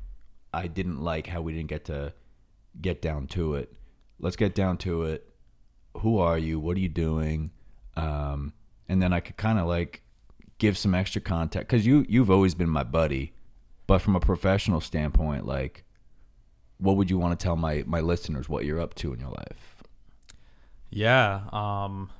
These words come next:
Speaker 2: I, so I'm twenty-four, turning twenty-five next month, a month from tomorrow, yeah, today. Yeah, about,
Speaker 1: You're gonna,
Speaker 2: um,
Speaker 1: you're gonna turn twenty-four when you're out here?
Speaker 2: Twenty-five, yeah.
Speaker 1: Twenty-five when you're
Speaker 2: Yeah.
Speaker 1: out here?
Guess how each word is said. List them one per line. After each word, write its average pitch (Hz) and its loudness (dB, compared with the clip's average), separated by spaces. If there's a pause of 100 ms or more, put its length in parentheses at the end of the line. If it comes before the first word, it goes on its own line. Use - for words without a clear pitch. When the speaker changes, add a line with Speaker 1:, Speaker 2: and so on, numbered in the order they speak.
(960)
Speaker 2:
I, 104 -2
so - -6
I'm 101 -4
twenty-four, 110 -2 (340)
turning 98 -6
twenty-five 95 -4
next - -2
month, 95 -6 (1080)
a 92 -6
month 95 -6
from 95 -6
tomorrow, 95 -8 (100)
yeah, 107 -10
today. 107 -6 (340)
Yeah, 95 -6 (120)
about, 92 -4 (480)
Speaker 1:
You're 110 0 (120)
gonna, 101 2 (120)
Speaker 2:
um, 95 -6
Speaker 1:
you're 113 -8
gonna 110 -2
turn 107 -8
twenty-four 104 -8
when 104 -6
you're 80 -8
out 92 -10
here? 131 -10 (200)
Speaker 2:
Twenty-five, 98 0
yeah. 104 0 (120)
Speaker 1:
Twenty-five 98 -6
when 98 -6
you're 104 -2
Speaker 2:
Yeah. 98 -4
Speaker 1:
out 104 -8
here? 117 -8